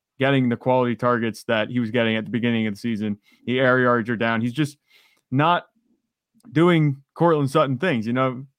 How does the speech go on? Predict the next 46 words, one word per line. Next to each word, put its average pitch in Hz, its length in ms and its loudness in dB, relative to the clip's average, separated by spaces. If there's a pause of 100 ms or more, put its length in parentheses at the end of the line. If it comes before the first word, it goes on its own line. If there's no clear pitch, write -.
(140)
he 139 180 0
looks 160 340 0
like 147 160 -2 (120)
he 147 300 2
is 170 120 2
a 143 60 4
good 139 240 0
receiver, 117 580 -4 (260)
but 131 120 0
Russell 143 260 -2
Wilson's 139 340 0
been 131 120 -2
all 127 180 2
over 127 120 -2
the 120 80 -4
place. 113 200 -6
There's 117 100 -10
been 135 100 -4
a 135 60 0
lot 135 160 2
of 127 80 -2
volatility. 123 680 0 (260)
Um, 104 300 0
other 165 200 0
guys 165 200 2
have 135 120 -2
come 143 180 0
up 147 160 0
and 135 120 -2
gone 131 200 0
down. 135 200 0
You 131 80 -4
know, 113 60 -4
K 143 180 -2
J 139 140 -2
Ham-, 127 300 -2 (120)
Hamler, 120 380 -6 (300)
um, 110 160 0
outproduced 117 520 -4
Cortland 110 340 -6
Sutton 110 220 -6
at 95 100 -10
this 101 120 -10
point. 107 180 -6
I, 131 160 -2
that's, - 320 -4